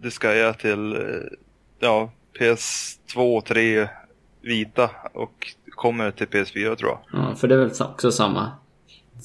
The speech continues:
Speaker 2: typ, eller s-, striderna är väl också sådär?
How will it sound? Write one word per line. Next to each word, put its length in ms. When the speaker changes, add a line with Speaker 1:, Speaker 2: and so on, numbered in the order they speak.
Speaker 2:
typ, 280
eller 340
s-, 300
striderna 540
är 40
väl 100
också 300
sådär? 460